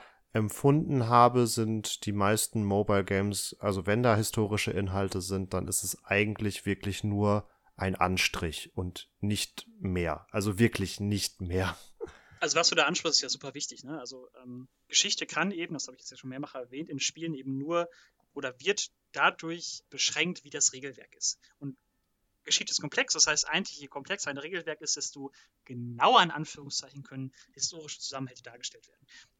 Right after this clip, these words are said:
Speaker 2: Und Mobile Games haben eben dieses krasse Regelwerk gar nicht, weil das auch gar nicht deren Ziel ist. Das ist ja auch immer auch wichtig zu sagen. Und deswegen, klar, arbeitet man gerade da mit starken Stereotypen. Ähm,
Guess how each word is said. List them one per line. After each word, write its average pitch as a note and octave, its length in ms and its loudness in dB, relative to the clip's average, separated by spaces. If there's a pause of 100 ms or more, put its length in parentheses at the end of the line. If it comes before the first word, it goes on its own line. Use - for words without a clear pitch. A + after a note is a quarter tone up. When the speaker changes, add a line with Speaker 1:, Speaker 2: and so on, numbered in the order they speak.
Speaker 2:
Und C#3+ 280 -12
Mobile D#3+ 320 -4
Games D3+ 320 -4
haben F#3+ 140 2
eben C#3 220 -8
dieses - 440 -4 (640)
krasse - 380 4
Regelwerk C#3 360 -4
gar C#3+ 160 4
nicht, E3 180 0
weil D3 100 4
das D3 120 -2
auch D3 120 -12
gar D#3 100 2
nicht D#3 180 -4
deren D3+ 180 -6
Ziel E3 260 0
ist. - 160 -6
Das - 80 -10
ist - 120 -10
ja A#2 100 -14
auch C3+ 180 -14
immer C3 100 -8
auch - 120 -20
wichtig - 180 -20
zu - 120 -6
sagen. D3+ 280 0 (280)
Und - 80 -6
deswegen, F#3 280 -2
klar, - 240 -2
arbeitet D3+ 280 -6
man D3 160 -2
gerade C3+ 280 -12
da F3+ 320 -2
mit F3+ 140 -4
starken D3+ 360 -6
Stereotypen. - 680 -12 (760)
Ähm, D3 500 4